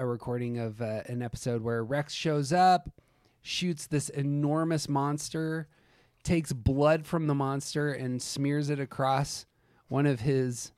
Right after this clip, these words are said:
fellow warriors' chests. And he just comes in like he is the boss of all things and knows exactly who he is, what he's about. "I'm a warrior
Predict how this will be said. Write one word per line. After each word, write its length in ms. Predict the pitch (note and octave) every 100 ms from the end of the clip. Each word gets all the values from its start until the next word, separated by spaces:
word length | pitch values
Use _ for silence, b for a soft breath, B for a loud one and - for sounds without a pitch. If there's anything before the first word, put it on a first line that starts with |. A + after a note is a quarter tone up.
| _
fellow 280 | - C#3 C3
warriors' 600 | B2 B2 C3 C3 A#2+ G#2+
chests. 840 | - - D3+ C3+ D#3+ - - - - b b b b b b
And 380 | - C#3+ C#3+ C3+
he 280 | B2+ C#3 E3+
just 240 | D3+ D#3
comes 380 | - D#3 D3 C#3
in 180 | C#3+ C#3
like 220 | C3 B2+
he 220 | - D3
is 140 | D3+ C3
the 100 | B2+
boss 360 | A2+ A#2 C3
of 100 | B2
all 160 | A2 A2+
things 380 | A2 A#2 A#2+ A#2
and 180 | A#2 B2
knows 260 | A#2 A2+ A#2
exactly 460 | A2 A2+ A2 G#2+
who 140 | A2+ C#3
he 120 | C3
is, 180 | A#2+ A#2
what 160 | A#2 B2
he's 180 | A#2+
about. 380 | A2+ G#2+ A2 G#2+ -
"I'm 240 | A#2+ A#2
a 60 | A2+
warrior 560 | A2+ A2 G#2+ A2 G#2+